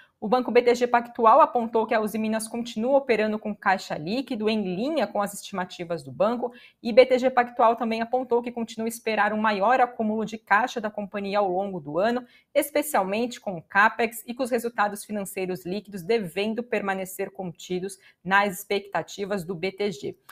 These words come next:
O B T G apontou ainda que o receio é de que um CAPEX muito maior não se materialize tão cedo por parte da companhia e que espera retornos de caixas mai-, de caixa mais agressivos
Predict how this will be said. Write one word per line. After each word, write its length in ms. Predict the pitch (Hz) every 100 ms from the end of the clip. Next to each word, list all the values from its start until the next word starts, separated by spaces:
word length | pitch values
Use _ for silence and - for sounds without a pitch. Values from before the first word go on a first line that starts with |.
| -
O 40 |
B 80 | 175
T 100 | 190
G 80 | 180
apontou 460 | 196 214 214 220 262
ainda 320 | 269 294 330
que 180 | - 262
o 40 |
receio 360 | 285 277 240 233
é 40 |
de 100 | 226
que 80 | 214
um 80 | 214
CAPEX 540 | - 214 - 208 -
muito 500 | 202 208 277 392 269
maior 420 | 208 190 202 208
não 400 | 214 208 220 302
se 200 | 359 -
materialize 720 | 240 226 226 208 175 214 220 226
tão 260 | 247 339
cedo 480 | - - 226 269 262
por 160 | 233 -
parte 400 | 180 170 - 185
da 80 |
companhia 560 | 208 208 214 330 262 277 _ - -
e 80 | 311
que 100 | 302
espera 400 | 269 - 202 208
retornos 560 | 208 214 - 202 208 -
de 120 | 233
caixas 500 | 214 202 208 214 -
mai-, 400 | 202 208 226 262
de 140 | 180
caixa 380 | - 196 208 -
mais 440 | 202 196 220 311 302
agressivos 680 | 254 262 262 233 226 240